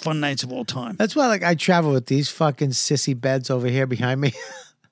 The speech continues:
Speaker 2: And we used to fight each other.
Speaker 1: Yeah, we'd fight the whole
Speaker 2: Yeah.
Speaker 1: trip.
Speaker 2: Like, if I'm on the road with Joe Russell, it's like being with a fucking,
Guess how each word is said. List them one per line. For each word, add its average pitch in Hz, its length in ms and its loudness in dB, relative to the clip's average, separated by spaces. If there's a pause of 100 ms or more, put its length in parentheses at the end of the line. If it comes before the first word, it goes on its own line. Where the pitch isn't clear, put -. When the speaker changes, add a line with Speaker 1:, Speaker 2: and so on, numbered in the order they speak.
(800)
Speaker 2:
And 156 140 2
we 214 140 6
used 220 140 4
to 147 100 4
fight 190 320 2
each 127 200 0
other. 80 240 -8
Speaker 1:
Yeah, 123 140 -4
we'd 113 180 -4
fight 139 240 0
the 131 80 -2
whole 113 120 0
Speaker 2:
Yeah. 151 180 4
Speaker 1:
trip. 113 300 -6
Speaker 2:
Like, 190 120 4
if 185 140 0
I'm 277 160 4
on 277 100 2
the 220 80 2
road 185 180 4
with 147 140 4
Joe 104 360 0
Russell, 143 520 2 (320)
it's 156 220 0
like 180 240 4
being 196 300 6
with 180 160 4
a 127 80 2
fucking, 147 600 2